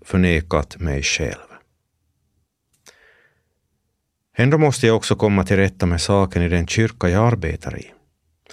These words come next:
Alla ser ju inte saken så som jag gör.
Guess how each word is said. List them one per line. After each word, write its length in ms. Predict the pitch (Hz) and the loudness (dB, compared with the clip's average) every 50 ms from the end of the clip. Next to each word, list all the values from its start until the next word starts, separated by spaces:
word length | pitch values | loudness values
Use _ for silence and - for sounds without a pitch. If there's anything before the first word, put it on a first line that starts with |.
| - - _ _ _ _ _ _ _ _ _ _ | -20 -20 _ _ _ _ _ _ _ _ _ _
Alla 240 | - 95 95 101 98 | -2 0 2 2 2
ser 160 | - 110 107 | 2 2 2
ju 160 | 104 98 98 | 2 2 0
inte 180 | 92 - 98 92 | 0 0 -2 0
saken 440 | - 104 98 95 95 - 95 92 | 0 2 0 0 0 0 0 0
så 260 | 92 - 120 113 101 92 | 2 2 0 0 0 0
som 200 | - 98 92 92 | 0 2 2 2
jag 220 | 113 123 117 95 | 2 2 2 2
gör. 360 | 82 76 - - - - - | 0 -2 -4 -8 -14 -18 -20